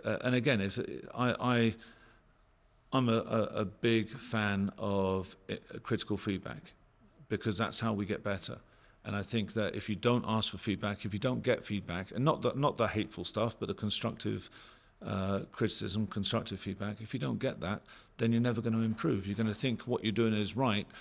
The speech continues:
when all these cowards turn around behind you, behind, you know, behind closed doors or, or on their phones or whatever, bash you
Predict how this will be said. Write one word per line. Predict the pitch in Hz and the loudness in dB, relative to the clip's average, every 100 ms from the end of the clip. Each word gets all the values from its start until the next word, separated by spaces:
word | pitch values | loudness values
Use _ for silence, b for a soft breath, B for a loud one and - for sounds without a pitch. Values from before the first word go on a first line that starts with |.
| B B | B B
when | 104 110 | 2 2
all | 110 135 127 | 4 4 4
these | 123 - | 2 0
cowards | - 131 110 104 98 B B B B - | 0 2 2 2 0 B B B B 0
turn | 127 113 | 4 6
around | 117 113 104 | 6 6 4
behind | 101 135 131 | 4 4 4
you, | 104 107 | 4 4
behind, | 110 110 123 117 | 4 4 4 4
you | 120 | 2
know, | 104 107 | 4 2
behind | 104 107 123 | 2 4 4
closed | 107 117 104 | 6 6 6
doors | 107 113 117 | 6 8 6
or, | 107 107 | 6 4
or | 107 107 | 4 4
on | 113 | 4
their | 113 104 | 4 2
phones | 120 120 101 | 2 2 2
or | |
whatever, | 101 98 104 104 B B _ - | 2 2 0 0 B B _ 4
bash | 127 113 131 | 6 8 8
you | 117 107 | 6 2